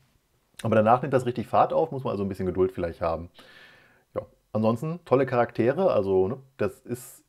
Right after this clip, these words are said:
nicht so der Standard Samurai irgendwas, da gibt's verschiedene Ausführungen, <laughs> könnte man sagen. Also da ist wirklich alles drin vertreten, was einen überrascht auch. Die Kampfszenen sind nicht so spektakulär, muss man aber auch sagen, ne? Da hätte man sicher mehr rausmachen können.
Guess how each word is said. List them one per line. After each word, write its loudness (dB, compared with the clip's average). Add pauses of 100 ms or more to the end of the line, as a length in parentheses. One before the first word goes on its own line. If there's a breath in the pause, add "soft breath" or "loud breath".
nicht -6
so 0
der 2
Standard 0 (400 soft breath)
Samurai 4
irgendwas, 0
da 0
gibt's -4
verschiedene -2
Ausführungen, 2
<laughs> -
könnte -4
man 0
sagen. 0
Also -4
da 0
ist -6
wirklich -4
alles -4
drin -6
vertreten, -2
was -6
einen -2
überrascht -2
auch. -2 (420 loud breath)
Die 0
Kampfszenen 0
sind 0
nicht -4
so -4
spektakulär, -6
muss -12
man -8
aber -4
auch -6
sagen, -6
ne? -6
Da -4
hätte -4
man -6
sicher -10
mehr -8
rausmachen -10
können. -8